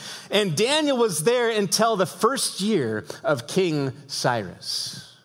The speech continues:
Real short verse. But here's what you need to know. This verse hits the fast forward button. Well, how do we know that? Well, because it mentions Cyrus.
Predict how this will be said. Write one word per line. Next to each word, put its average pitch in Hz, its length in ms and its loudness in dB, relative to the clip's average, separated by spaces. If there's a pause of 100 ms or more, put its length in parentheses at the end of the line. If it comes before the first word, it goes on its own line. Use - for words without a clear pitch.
(720)
Real 247 160 0
short 175 300 0
verse. - 580 -8 (680)
But 175 80 2
here's 208 160 4
what 208 160 2
you 196 60 4
need 160 160 2
to 139 40 2
know. 131 220 4
This 175 160 2
verse 180 580 0 (440)
hits 196 160 2
the 170 80 0
fast 165 320 2
forward 151 320 2
button. 110 240 0
Well, 117 80 2
how 160 100 4
do 156 80 2
we 151 80 2
know 143 180 2
that? 143 300 2
Well, 139 500 0
because 131 320 0
it 131 60 0
mentions 127 500 -2
Cyrus. - 840 -2